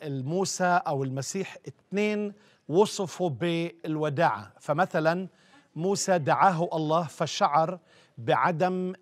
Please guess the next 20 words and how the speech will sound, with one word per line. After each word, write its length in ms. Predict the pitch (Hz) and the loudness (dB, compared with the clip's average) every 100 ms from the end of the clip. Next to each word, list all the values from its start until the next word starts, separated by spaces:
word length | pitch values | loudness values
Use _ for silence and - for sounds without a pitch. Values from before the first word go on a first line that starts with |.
| - | -10
استحقاقه. 1000 | 165 - - 180 - - 185 151 - 113 - _ _ _ _ _ _ 160 | -6 -6 -6 -8 -10 -2 4 4 2 -16 -16 _ _ _ _ _ _ -2
آه، 200 | 151 - | -2 0
أيضًا 520 | 214 240 180 185 180 - | 0 0 0 0 -2 -6
مكتوب 640 | 165 156 - 208 196 147 170 147 | -8 -8 -4 -2 0 0 -2 -2
عن 280 | 131 160 156 | -4 -2 0
موسى 380 | 190 180 165 | -2 -2 -4
في 220 | 139 151 139 | -4 -6 -6
حادثة 540 | - 175 156 - 151 | -4 -4 -2 -4 0
لما، 540 | 143 139 135 131 123 117 _ _ _ _ - | 0 0 -2 -2 -4 -10 _ _ _ _ -4
آه، 240 | 151 156 | -4 -2
أخوه 540 | 147 117 185 180 170 - | -6 -4 -2 -2 -2 -4
هارون 640 | 120 156 170 170 165 165 - | 0 2 2 0 -2 -6 -10
ومريم 840 | 156 139 143 - 165 180 165 156 156 _ _ _ _ 160 | -6 -4 -4 -4 -2 0 0 -2 -6 _ _ _ _ -8
اتذمروا 840 | 117 113 180 185 170 165 175 175 - 135 | -8 2 2 4 2 2 2 -2 -6 -4
عليه 680 | 123 156 160 165 180 - _ _ | 0 2 0 -2 -4 -12 _ _
والرب 500 | 151 147 180 151 135 - | -6 0 0 2 -2 -2
ضرب 500 | 139 170 160 113 160 - | 0 0 0 -2 -6 -6
مريم 580 | 156 170 170 151 147 143 - | -2 0 0 0 -4 -8 -12
في 420 | - 156 147 151 160 | -8 -4 -4 -6 -8
البرص. 720 | 143 110 170 175 175 - | -8 0 2 2 0 -6